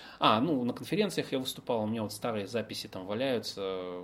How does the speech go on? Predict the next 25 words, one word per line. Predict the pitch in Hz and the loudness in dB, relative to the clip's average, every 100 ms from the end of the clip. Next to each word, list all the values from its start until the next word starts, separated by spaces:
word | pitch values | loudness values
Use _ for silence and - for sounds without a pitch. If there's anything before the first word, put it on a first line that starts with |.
| 92 | -8
где | 92 | -8
я | 98 | -6
на | 92 | -8
конференциях | 95 - 160 156 104 | -10 0 0 0 -4
выступаю. | 113 - 110 - 107 98 | -8 -10 -8 -4 -2 0
Опять | 113 113 | 0 -2
же, | 104 | 0
я | 107 | -2
рассказывал | 104 - 117 104 98 | -2 -2 -2 -2 -4
именно | 98 92 | -6 -8
про | - | -10
то, | - 107 | -8 -6
что, | - | -6
чем | - 104 | -6 -6
занимался, | 98 101 98 82 - | -6 -6 -6 -6 -8
то | |
есть | - - | -14 -12
мы, | 95 | -10
как | - - | -6 -6
мы | 104 | -6
натаскивали, | 95 107 101 - 92 87 - - - - - | -6 -6 -8 -4 -4 -4 -8 -16 -18 -20 -6
а, | - 98 98 | -2 -2 -2
новичков-программистов | 98 104 107 104 120 - 92 101 107 104 - - | -2 -2 -2 -2 -4 -6 -6 -2 -2 -4 -10 -12
внутри | - 101 104 | -6 -6 -6
компании. | - 95 92 87 | -8 -6 -6 -6